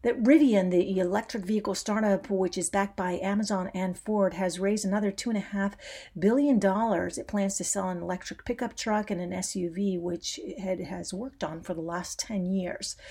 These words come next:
This latest round brings its total investments up to more than eight billion dollars. This year, it's launching the R one T, that's a pickup truck, the R one S, that's an S U V, and the commercial delivery vehicles for Amazon.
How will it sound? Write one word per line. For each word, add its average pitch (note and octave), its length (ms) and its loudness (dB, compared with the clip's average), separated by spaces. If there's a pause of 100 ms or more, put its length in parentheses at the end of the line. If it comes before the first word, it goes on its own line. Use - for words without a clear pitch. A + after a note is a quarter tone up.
(400)
This - 160 2
latest C4+ 340 8
round G3 360 4
brings G3 280 4
its - 240 -4
total G#3 360 -2
investments F3+ 560 -2
up E3+ 160 -2 (400)
to F3 120 -4
more F3+ 220 -2
than D#3+ 180 -6 (140)
eight G3 300 -2
billion F#3 480 2
dollars. F#3 580 -2 (540)
This - 180 -4
year, F#3+ 220 6
it's - 200 -2
launching F#3 460 -2
the E3+ 180 2
R G3 220 4
one F3 240 -4
T, G3 340 -2
that's F3 220 -8
a - 60 -10
pickup A3 300 -6
truck, A3+ 360 -4
the E4 160 0
R F#3+ 180 0
one F3+ 220 -2
S, G3 300 -2
that's F#3 160 -8
an F3+ 120 -8
S G3 240 -2
U F3 180 -6
V, F3+ 340 -2 (440)
and F3 120 -4
the E3+ 40 0
commercial F#3 760 -2
delivery F#3 440 -2
vehicles E3+ 440 -8
for - 200 -10
Amazon. E3 640 -6